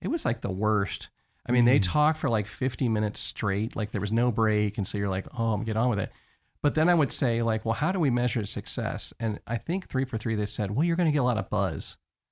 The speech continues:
Speaker 1: Well, like, that's kinda meaningless, right? Like, I don't, I
Speaker 2: Mm.
Speaker 1: don't need buzz. <laughs> You know, what I
Speaker 2: Mm-hmm.
Speaker 1: need is impact. So I like that. Like, what you're saying is, like,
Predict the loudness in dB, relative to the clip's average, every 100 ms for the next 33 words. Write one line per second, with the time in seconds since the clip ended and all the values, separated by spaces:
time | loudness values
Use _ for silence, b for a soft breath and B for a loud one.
0 | _ _ -4 0 0 -2 -2 -2 -2 0
1 | 2 4 4 4 2 0 -4 -4 -2 0
2 | 2 4 4 4 2 0 0 0 2 2
3 | 2 2 -2 -2 -2 0 0 0 2 4
4 | 6 4 4 2 0 0 2 -2 -4 B
5 | B B 2 4 6 4 2 -4 -4 -4
6 | -4 -2 2 2 2 0 0 0 -2 -2
7 | -2 -4